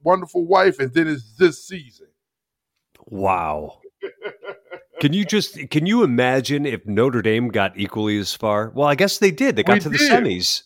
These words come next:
Speaker 1: Yeah, we got to the semis and got smacked in the mouth again. But, yeah, I mean, but once again, man, it's been a great year. Twenty twenty was good.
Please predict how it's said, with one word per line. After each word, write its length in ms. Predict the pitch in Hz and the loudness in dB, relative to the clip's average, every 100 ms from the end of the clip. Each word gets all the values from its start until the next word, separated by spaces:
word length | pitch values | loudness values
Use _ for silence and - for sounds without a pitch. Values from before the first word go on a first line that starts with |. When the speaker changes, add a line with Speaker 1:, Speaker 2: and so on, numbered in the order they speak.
| _ | _
Speaker 1:
Yeah, 300 | 139 185 233 | -4 0 0
we 140 | 190 | 0
got 220 | 165 196 202 | 0 -2 -2
to 80 | 208 | -8
the 80 | |
semis 500 | 196 - 233 226 202 | -10 -8 -6 -4 -4
and 100 | 196 | -4
got 180 | 190 185 | -2 -4
smacked 540 | - - 101 170 190 202 | -6 -18 -2 -2 -2 -4
in 80 | |
the 60 | 196 | -4
mouth 320 | 190 202 202 | -2 -2 -4
again. 540 | 175 185 226 190 170 135 | -10 -8 -4 -4 -6 -8
But, 320 | 135 131 113 | -6 -4 -6
yeah, 300 | 123 196 226 | -6 -6 -4
I 120 | 156 | -6
mean, 420 | 143 160 160 160 - _ _ _ _ _ _ _ _ | -6 -8 -8 -10 -14 _ _ _ _ _ _ _ _
but 60 | 120 | -6
once 220 | 156 170 | -6 -6
again, 280 | 160 185 185 | -8 -6 -4
man, 100 | 185 | -4
it's 120 | 170 | -2
been 140 | 180 175 | -2 -4
a 60 | |
great 320 | 127 185 185 | 0 2 2
year. 360 | 170 175 175 170 | 0 0 0 0
Twenty 280 | - 165 170 | -6 -8 -8
twenty 260 | - 175 | -8 -8
was 120 | 160 131 | -8 -10
good. 460 | 156 165 165 156 | -4 -2 -2 -4